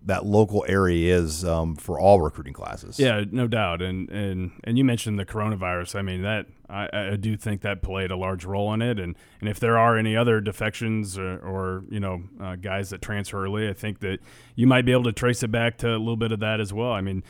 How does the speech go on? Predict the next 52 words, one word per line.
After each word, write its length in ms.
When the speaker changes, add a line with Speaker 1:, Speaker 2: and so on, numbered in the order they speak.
Speaker 2:
these 160
guys 420
spent 460
a 40
couple 260
months 260
on 160
campus 480
and 120
then 280
went 180
home 500
and, 500
and 300
got 220
the, 340
got 160
used 300
to 100
being 300
at 80
home 260
again 360
and, 340
and, 500
you 80
know, 240
maybe 200
didn't 220
wanna 240
go 160
back, 340
or, 220
or 160
maybe 420
some 260
of 60
their 100
family 320
members 440
w-, 200
became 380
sick 420
and, 300
and 160
they 80
felt 260
like 200
they 120
needed 400
to 100
be 340